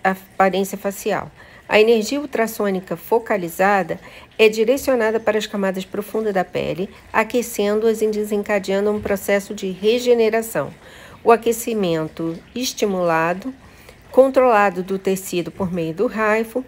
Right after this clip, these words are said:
estimula a contração das fibras de colágeno existentes e a produção de um novo colágeno,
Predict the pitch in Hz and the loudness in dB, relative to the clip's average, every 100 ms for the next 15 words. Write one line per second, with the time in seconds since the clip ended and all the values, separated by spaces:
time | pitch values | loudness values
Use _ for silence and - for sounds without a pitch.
0 | - - - 254 247 262 262 247 220 214 | -12 -14 -6 2 4 4 2 -2 0 -2
1 | 214 208 185 - 196 208 226 226 - 202 | -2 -2 -4 -4 -4 -2 -2 -4 -2 0
2 | 175 175 175 170 165 175 - 170 196 - | 2 0 -2 -4 -6 -10 -4 -4 -4 -8
3 | - - - - - 277 285 277 254 - | -18 -20 -20 -14 0 2 4 2 0 0
4 | 254 254 254 233 220 226 226 226 175 143 | 0 2 2 2 0 0 0 0 0 -4
5 | - 143 | -8 -12